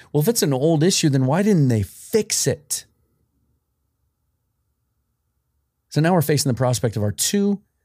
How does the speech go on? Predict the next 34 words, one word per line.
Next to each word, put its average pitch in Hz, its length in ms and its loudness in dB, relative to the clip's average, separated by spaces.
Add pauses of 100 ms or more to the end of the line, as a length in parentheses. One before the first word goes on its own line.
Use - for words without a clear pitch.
(300)
tackles, 113 400 -4
the 120 60 -6
two - 140 -4
best 226 260 0
offensive 143 400 0
linemen 135 280 2
we 117 100 2
have. 117 280 0 (280)
A 101 80 -4
huge 247 340 0
part 120 160 0
of 110 40 0
the 110 60 0
reason 110 220 2
we 104 220 0
surpassed 107 460 -4
expectations 107 580 -2
last 110 240 -2
year 104 120 0 (320)
being 127 240 2
out. 139 280 0 (1800)
Jake 147 200 -2
Curran 131 280 2
looked 104 160 -2
terrible 120 340 2
yesterday. 107 320 0
Stone 127 300 0
Forsythe, 120 440 0
from 120 120 0
what 117 100 2
I 117 40 0
saw, 110 320 0 (320)
like, 110 160 -2
in, 101 200 -2